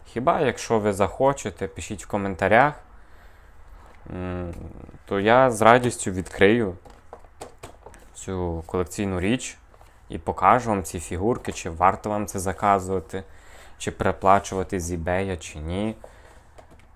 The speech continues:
Якщо ви хочете, то пишіть в коментарях, ставте лайки під моїм відео.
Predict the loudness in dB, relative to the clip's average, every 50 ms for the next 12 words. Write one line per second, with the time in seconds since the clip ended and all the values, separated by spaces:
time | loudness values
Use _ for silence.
0 | -20 -20 -20 -20 -20 -16 -14 -12 -12 -12 -12 -8 -4 -2 -2 -2 0 -2 -6 -4
1 | -2 2 2 2 2 2 -4 -10 -10 -6 -4 -4 -4 -4 -8 -12 -20 -20 -20 -18
2 | -12 -12 -12 -12 -12 -12 -8 -4 -4 -2 -4 -4 -6 -10 -12 -10 -8 -10 -10 -10
3 | -8 -8 -6 -6 -6 -6 -2 0 2 2 2 2 0 -6 -18 -20 -20 -20 -20 -20
4 | -20 -20 -20 -20 -16 -6 2 4 4 4 4 2 0 4 6 6 6 6 2 -4
5 | -12 -14 -12 -12 -8 -6 -4 -2 -2 -2 -2 -2 -2 0 2 2 2 0 0 -4